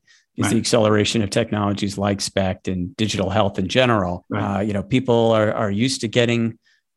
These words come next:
Speaker 1: care now at home or in more convenient locations. And I don't think they wanna go back. I
Speaker 2: No.
Speaker 1: certainly don't. I really like the ability to do those telehealth visits. And,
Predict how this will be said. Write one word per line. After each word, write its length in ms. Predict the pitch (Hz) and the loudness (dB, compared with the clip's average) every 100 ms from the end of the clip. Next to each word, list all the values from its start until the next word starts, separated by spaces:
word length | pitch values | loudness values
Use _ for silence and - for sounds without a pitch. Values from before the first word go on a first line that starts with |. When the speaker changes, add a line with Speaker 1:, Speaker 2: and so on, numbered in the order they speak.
| _ | _
Speaker 1:
care 260 | 131 131 127 | -2 0 2
now 260 | 131 139 | 2 2
at 80 | 113 | 0
home 480 | 120 131 139 143 151 | 0 0 -2 -2 -2
or 220 | 110 98 | 0 -2
in 120 | 92 | -2
more 160 | 110 123 | 0 0
convenient 480 | 120 110 117 123 117 | 0 -2 -2 -2 -4
locations. 720 | 110 - 117 - 127 127 127 | -4 -2 -2 -2 -4 -6 -6
And 300 | 113 107 104 | -6 -4 -4
I 180 | 95 127 | 0 2
don't 220 | 151 - | 2 0
think 160 | 104 | -2
they 120 | 104 101 | 0 0
wanna 220 | 104 101 | 0 0
go 120 | 98 | 0
back. 380 | 113 120 87 - | 2 2 -2 -6
I 120 | 90 | -4
Speaker 2:
No. 40 | 131 | 2
Speaker 1:
certainly 420 | 135 104 95 90 | 2 2 -2 -8
don't. 320 | 90 87 110 - | -6 -6 -6 0
I 160 | 113 | 2
really 400 | 117 110 123 127 | 4 4 4 4
like 380 | 101 101 98 101 | 4 4 2 2
the 100 | 110 | 0
ability 480 | 98 101 101 98 98 | 2 2 2 2 0
to 220 | - 101 | 0 -2
do 220 | 95 107 98 | -2 -2 -2
those 180 | 98 | -2
telehealth 560 | - 104 98 98 101 - | 0 0 2 0 -2 -2
visits. 460 | 104 104 98 - 98 | -4 -2 -4 -2 -4
And, 260 | 90 85 | -4 -6